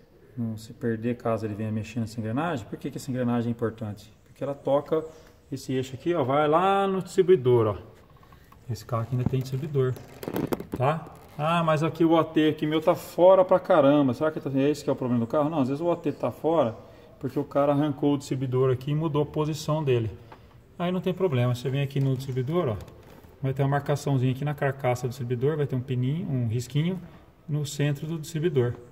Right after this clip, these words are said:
tá? Esse pininho aqui, ele às vezes tá adiantado um pouquinho aqui pra esquerda, porque o, o, o girabrequim, o rotor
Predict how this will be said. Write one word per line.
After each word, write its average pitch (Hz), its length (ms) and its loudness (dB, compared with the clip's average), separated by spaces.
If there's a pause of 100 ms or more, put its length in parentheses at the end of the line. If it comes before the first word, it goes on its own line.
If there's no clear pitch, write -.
(680)
tá? 143 240 -2 (200)
Esse 123 280 -4
pininho 127 500 2
aqui, 165 420 0 (640)
ele 143 240 2
às 139 140 2
vezes 147 160 -2
tá 156 300 2
adiantado 160 720 2
um - 20 -2
pouquinho 151 300 -2
aqui - 100 -6
pra 147 140 2
esquerda, 120 420 0
porque 113 240 -6
o, - 20 0
o, 123 400 -4
o 127 240 -4
girabrequim, 131 640 -2 (480)
o 117 300 -2 (240)
rotor 131 500 0